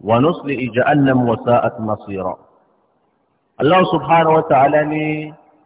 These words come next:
gbogbo ẹnikẹ́ni tó bá ń yapa òjíṣẹ́ Ọlọ́run ọba Ànábì wa Muhammad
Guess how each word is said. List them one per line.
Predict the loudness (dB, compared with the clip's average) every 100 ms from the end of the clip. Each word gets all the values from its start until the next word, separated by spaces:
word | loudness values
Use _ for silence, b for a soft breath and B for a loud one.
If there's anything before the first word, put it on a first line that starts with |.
| _ _ 0
gbogbo | 0 4 2
ẹnikẹ́ni | 2 -2 -2 -2 -2
tó | -4
bá | 0 0
ń | 0 0
yapa | 0 2 2
òjíṣẹ́ | 2 -2 -8 -10 0 4
Ọlọ́run | 4 2 0 -2
ọba | 0 2
Ànábì | 0 -2 -4 0
wa | 0
Muhammad | 0 -4 -2 0 0